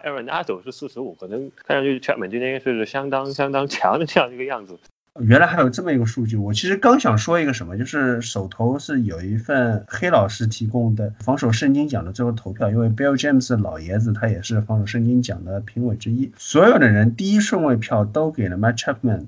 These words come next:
Speaker 2: 但是只有 Bill James 他给了一个第三顺位票，还不是第二顺位票，他的第一顺位票给了 Arenado，第二顺位票给了 Bregman，然后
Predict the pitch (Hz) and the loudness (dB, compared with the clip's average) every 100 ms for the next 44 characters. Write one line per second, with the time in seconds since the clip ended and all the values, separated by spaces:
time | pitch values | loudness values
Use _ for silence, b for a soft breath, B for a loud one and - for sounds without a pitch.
0 | - 131 123 131 113 131 156 127 107 127 | -2 0 2 2 2 2 2 2 2 2
1 | 131 127 131 113 107 107 92 87 69 - | 2 2 4 4 2 -2 -4 -4 -10 -4
2 | 120 117 113 - - 123 101 101 120 123 | 2 4 4 -2 -2 2 4 6 6 6
3 | 139 107 - 151 - 156 151 135 95 - | 2 0 0 -2 2 2 2 -2 -2 -2
4 | - - - _ - 139 208 220 226 147 | -4 -4 -4 _ 0 2 4 4 6 6
5 | 113 117 107 104 90 110 143 147 190 190 | 6 2 0 -2 -6 -4 -4 -4 -6 -4
6 | 185 156 135 113 98 104 113 113 117 101 | -2 -2 -2 -2 -4 -2 -2 0 0 -2
7 | 107 175 147 135 131 123 113 107 - 110 | -2 4 4 4 -2 -2 -4 -8 -2 -2
8 | 95 107 107 107 107 104 104 127 127 127 | 0 2 4 4 4 2 0 2 2 2
9 | 104 73 78 104 127 120 117 | 0 -2 -8 -4 0 0 0